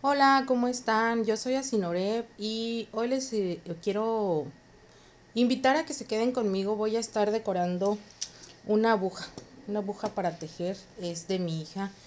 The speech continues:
Ella llegó y me dijo que si podía yo hacerle un regalo personalizado, eh, con lo que más le gusta. A ella le gusta mucho hacer amigurumis, teje amigurumis, y me dijo que si podía yo personalizársela como yo quisiera.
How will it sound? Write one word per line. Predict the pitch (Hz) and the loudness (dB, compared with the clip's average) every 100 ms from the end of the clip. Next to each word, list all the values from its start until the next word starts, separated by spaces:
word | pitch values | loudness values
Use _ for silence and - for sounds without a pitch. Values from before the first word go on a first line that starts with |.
| - - - | -20 -20 -8
Ella | 214 220 226 226 226 | -2 2 2 0 -2
llegó | 185 180 175 180 | -2 0 0 0
y | 190 | 0
me | 202 | 0
dijo | 190 185 190 | -2 -6 -8
que | 190 | -6
si | 185 | -4
podía | 165 175 180 202 220 | -4 -4 -4 -2 -2
yo | 208 214 | 0 0
hacerle | 214 214 202 202 | -2 -2 -2 0
un | 202 | 0
regalo | 202 196 190 190 | -2 -4 -4 -4
personalizado, | 185 170 165 160 160 180 170 175 180 - - - - - - | -6 -6 -4 -4 -4 -4 -2 -4 -6 -12 -20 -20 -20 -20 -12
eh, | 170 165 165 | -4 -2 0
con | 165 170 | 0 0
lo | 165 | 0
que | 170 | -2
más | 165 170 | -2 -2
le | 180 | -2
gusta. | 202 202 180 | -2 -2 -4
A | 170 | -2
ella | 180 | -2
le | 196 | -2
gusta | 175 165 180 | -4 -4 -4
mucho | 175 175 180 | -4 -4 -6
hacer | - 170 165 170 | -4 -2 -2 -2
amigurumis, | 175 165 156 151 165 247 - - - | -4 -4 -2 -2 -2 -2 -4 -6 -8
teje | 160 170 | -10 -6
amigurumis, | 175 160 151 156 160 208 - - - - - - | -4 -4 -4 -4 -2 -2 -6 -14 -20 -20 -20 -8
y | 208 214 220 220 185 | 0 0 2 -2 0
me | 185 | -2
dijo | 185 180 202 | -2 -2 -2
que | |
si | 190 | -2
podía | 185 175 180 | 0 0 0
yo | 185 180 | 0 -2
personalizársela | 180 175 180 165 160 180 165 180 180 | -4 -4 -2 -2 -2 -4 -4 -6 -6
como | 175 165 | -4 -4
yo | 170 | -4
quisiera. | 175 196 202 190 | -4 -2 0 0